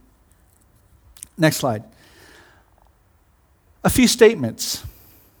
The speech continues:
that I want to make about work. First one,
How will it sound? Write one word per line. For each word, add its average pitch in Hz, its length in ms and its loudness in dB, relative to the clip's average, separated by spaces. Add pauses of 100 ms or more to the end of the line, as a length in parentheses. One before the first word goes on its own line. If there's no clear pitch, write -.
(540)
that 190 140 4
I 185 120 8
want 185 320 2
to 175 180 4
make 160 420 2
about 139 360 0
work. 139 420 -2 (2500)
First - 320 -2
one, 180 240 0